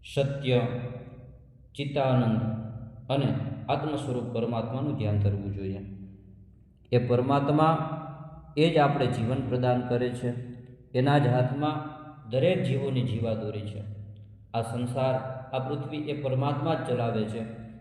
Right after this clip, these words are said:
આવું સ્મરણ માણસને ચોવીસ કલાક થવું જોઈએ. માણસે આખી જિંદગી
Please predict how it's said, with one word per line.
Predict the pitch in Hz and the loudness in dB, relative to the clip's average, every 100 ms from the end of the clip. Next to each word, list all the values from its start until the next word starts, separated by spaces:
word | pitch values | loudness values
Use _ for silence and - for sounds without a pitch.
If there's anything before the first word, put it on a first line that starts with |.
| - | -8
આવું | 117 127 135 | 0 0 0
સ્મરણ | - 120 127 147 147 - - - - | -4 -2 0 0 0 -4 -6 -10 -8
માણસને | 107 117 139 - 147 - - | -2 0 0 -2 -4 -6 -6
ચોવીસ | 120 139 - | -6 -4 -6
કલાક | 120 113 104 - | -4 -4 -6 -8
થવું | 98 95 | -10 -10
જોઈએ. | 95 95 95 - - - - - - - - - - - - - | -10 -8 -8 -10 -14 -16 -18 -20 -20 -20 -20 -20 -20 -20 -14 -2
માણસે | 104 120 143 143 151 | 2 4 6 4 4
આખી | - 123 127 127 | 4 2 2 2
જિંદગી | 123 127 147 131 - - | 6 6 6 4 2 -2